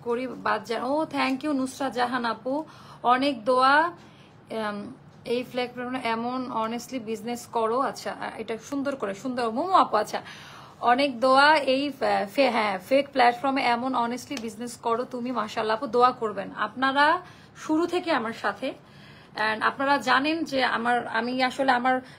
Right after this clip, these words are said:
ডুয়েল কোনো ক্যারেক্টার নাই। হ্যাঁ, so এটা হচ্ছে, উম, এটা আপনারা জানেন যে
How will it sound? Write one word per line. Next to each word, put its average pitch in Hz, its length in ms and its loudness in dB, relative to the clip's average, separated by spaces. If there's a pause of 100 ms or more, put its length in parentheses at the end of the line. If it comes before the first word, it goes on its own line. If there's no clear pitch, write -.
ডুয়েল 277 260 4
কোনো 311 240 2
ক্যারেক্টার 226 520 2
নাই। 190 260 -6 (640)
হ্যাঁ, 320 220 4 (140)
so 220 240 2 (340)
এটা 247 240 2
হচ্ছে, 269 460 2 (160)
উম, 202 400 -12
এটা 247 220 2
আপনারা 254 260 2
জানেন 202 420 0 (600)
যে 196 260 -4